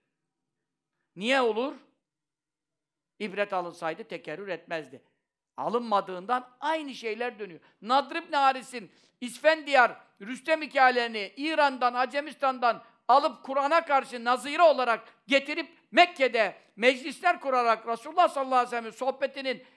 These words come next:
Kur'an'ının dinlenmemesi gayreti ve faaliyetiyle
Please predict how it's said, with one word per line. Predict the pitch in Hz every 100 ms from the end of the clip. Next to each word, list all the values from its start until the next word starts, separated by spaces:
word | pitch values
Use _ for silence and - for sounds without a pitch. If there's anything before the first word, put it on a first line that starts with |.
| _
Kur'an'ının | - 262 285 285 277 254
dinlenmemesi | 262 277 349 311 262 240 226 220
gayreti | - 247 262 269 311 370
ve | 262
faaliyetiyle | 247 240 233 233 226 311 247 170